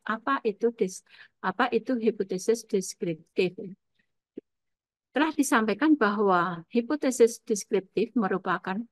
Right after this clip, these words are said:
jawaban sementara yang masih harus diuji kebenarannya terhadap masalah deskriptif yang berkenaan dengan variabel mandiri, baik satu variabel atau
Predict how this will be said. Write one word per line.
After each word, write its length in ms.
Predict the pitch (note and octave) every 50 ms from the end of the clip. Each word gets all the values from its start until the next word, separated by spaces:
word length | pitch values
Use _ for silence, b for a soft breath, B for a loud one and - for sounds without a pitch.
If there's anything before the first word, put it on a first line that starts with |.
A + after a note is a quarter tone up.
| _ _ _ _ _ _ _ _ _ _ _ -
jawaban 480 | - A3+ G3+ G#3 A3 A3 A3+ C#4+ F4 D#4+
sementara 480 | - C#4+ C4+ A#3+ A#3 A#3 G#3+ G3 F#3+
yang 320 | G#3+ A3+ A3 G3 F#3+ F#3+ G3
masih 320 | B3+ C#4+ - - E4+ C#4+
harus 320 | - - B3+ A#3+ A#3+ A#3
diuji 560 | A3+ - A3+ - - C#4+ C#4+ C#4+ - D#4+ C#4+ C4+
kebenarannya 800 | A#3+ A3+ A3+ G3+ G3 B3+ - F#3 F#3 F3+ F3 E3 E3 E3+ B3+ - _ _ _ _ _ _ _ -
terhadap 480 | G3 G3+ F#3+ A3+ G#3+ G3 C#4 D4+ - _ -
masalah 480 | B3+ A#3 A#3 A#3 - A3 A3 G#3 F#3+ - _
deskriptif 720 | - A3 G#3 - - G3 F3+ E3+ - _ - A3 D#4+ F4 _ _ _ _ _ _ _ -
yang 320 | G#3+ A3+ B3+ D4+ D#4 D#4 -
berkenaan 720 | C4 A#3 A#3 A#3 A#3 A3+ A3+ - - - F#3+ G3+ A#3+ A#3+
dengan 400 | A#3+ G#3+ G3 G3+ G3 G3+ G#3+ G#3+ G3+ -
variabel 480 | A#3+ A3 G#3+ G#3+ G#3+ G3 F#3+ G3 F#3+
mandiri, 560 | F#3+ F#3+ F#3 F#3 F3+ F3+ F3 F3+ F#3+ B3+ C#4+ - _ _ _ _ _ _ _ A#3
baik 240 | G#3+ B3+ E4 -
satu 400 | _ - - A#3+ G#3+ G#3+ A3+ G#3 G3 G3+
variabel 720 | A3+ A3 G3 G3 G3 F#3+ F3+ F3+ - - F3+ G#3 A3 - _ _
atau 560 | - G#3 G3+ G3+ _ - B3 B3 B3 G#3 G3